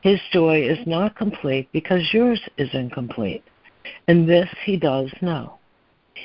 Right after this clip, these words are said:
He knows it in his own being and its experience of his son's experience. The constant going out of his love is blocked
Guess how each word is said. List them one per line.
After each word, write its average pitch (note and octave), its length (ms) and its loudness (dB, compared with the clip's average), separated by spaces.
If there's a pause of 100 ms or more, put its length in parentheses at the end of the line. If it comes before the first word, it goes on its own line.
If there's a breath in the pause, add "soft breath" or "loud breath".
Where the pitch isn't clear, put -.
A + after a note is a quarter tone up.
He G3+ 160 4
knows G3 360 4
it G#3+ 160 -2
in F3+ 160 -2
his E3 220 -4
own F3+ 280 0
being C#3+ 440 0 (520 loud breath)
and E3 140 4
its E3 200 2
experience G3+ 680 0
of D#3+ 100 -4
his D#3 240 0 (140)
son's E3 320 0
experience. A2+ 760 -4 (840 loud breath)
The D#3+ 100 2
constant G#3+ 640 2
going F3+ 440 2
out C#3+ 380 -2 (200)
of C#3+ 140 -2
his E3 220 0 (100)
love C3+ 380 2 (420 loud breath)
is D#3+ 220 4
blocked D#3+ 540 2